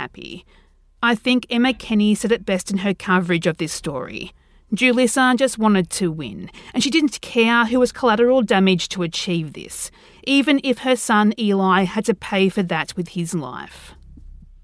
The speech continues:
And while all of this was going on and apparently Julissa wanted Eli,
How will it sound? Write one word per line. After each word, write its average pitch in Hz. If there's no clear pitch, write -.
And 262
while 262
all 247
of 247
this 226
was 226
going 208
on 175
and 185
apparently 202
Julissa 190
wanted 170
Eli, 139